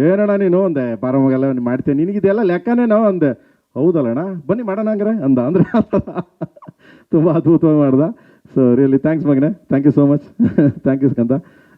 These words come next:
thank you so much. And, ಆ, ಸುಪ್ರೀತ್ ಸರ್ ಬಗ್ಗೆ ಏನು ಮಾತಾಡೋಂಗಿಲ್ಲ,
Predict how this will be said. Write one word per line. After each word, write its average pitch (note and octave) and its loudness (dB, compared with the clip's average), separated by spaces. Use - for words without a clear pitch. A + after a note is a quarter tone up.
thank C3 2
you D3 4
so E3+ 4
much. C#3+ -2
And, B2+ 0
ಆ, C3+ 4
ಸುಪ್ರೀತ್ C#3+ -2
ಸರ್ D3 0
ಬಗ್ಗೆ C3+ 2
ಏನು C3+ -2
ಮಾತಾಡೋಂಗಿಲ್ಲ, A#2+ 0